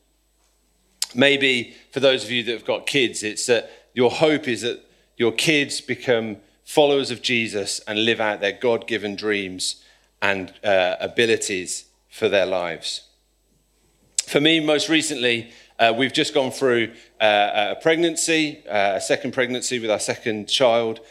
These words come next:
And, uh, to be honest, the pregnancy was a really difficult one all the way through, particularly for my wife.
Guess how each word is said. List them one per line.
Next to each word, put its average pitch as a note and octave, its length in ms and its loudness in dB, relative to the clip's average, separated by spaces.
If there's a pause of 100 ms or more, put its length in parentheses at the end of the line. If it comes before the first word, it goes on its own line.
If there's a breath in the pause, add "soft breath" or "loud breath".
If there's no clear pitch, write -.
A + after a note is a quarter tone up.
(360 loud breath)
And, C3+ 220 2
uh, C3 300 4
to - 180 -12
be F3 40 4
honest, F3 280 2
the E3 40 -8
pregnancy E3+ 480 0
was C3+ 140 0
a C3 80 -2
really C3+ 260 2
difficult A#2+ 480 -2
one F2 260 -4 (280)
all C#3 220 4
the B2 80 2
way G#2+ 200 4
through, G2 440 -4 (180)
particularly C3+ 400 0
for A#2 160 -4
my G2+ 160 0
wife. G2 540 0